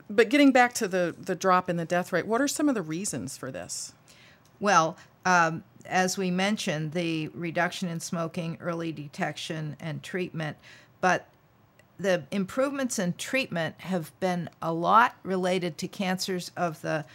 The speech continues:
Speaker 2: blood and lymph systems, and these
Speaker 1: Ah.
Speaker 2: are the leukemias and lymphomas, and also something people may have heard of as, uh, myeloma or myeloproliferative disorders. These improvements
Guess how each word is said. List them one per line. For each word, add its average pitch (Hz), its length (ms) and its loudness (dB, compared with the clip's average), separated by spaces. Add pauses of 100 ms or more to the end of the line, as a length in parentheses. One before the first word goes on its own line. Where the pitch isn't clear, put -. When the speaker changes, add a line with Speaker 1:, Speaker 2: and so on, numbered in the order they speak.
(280)
Speaker 2:
blood 190 340 4
and 185 180 0
lymph 190 200 0
systems, 147 600 -6
and 170 160 -4
these 180 300 0
Speaker 1:
Ah. 185 40 4
Speaker 2:
are 175 140 6
the 160 160 -2
leukemias 190 1200 0 (360)
and 175 180 2
lymphomas, 180 960 2
and 175 200 -4
also 185 400 -2
something 180 480 -2
people 175 460 -4
may 165 180 -2
have 165 140 -4
heard 180 220 2
of 160 280 2
as, 156 420 -4 (540)
uh, 160 200 -4
myeloma 175 1300 2
or 156 240 -2
myeloproliferative 165 1300 -4
disorders. 156 800 -4 (400)
These 220 500 0 (260)
improvements 180 760 -2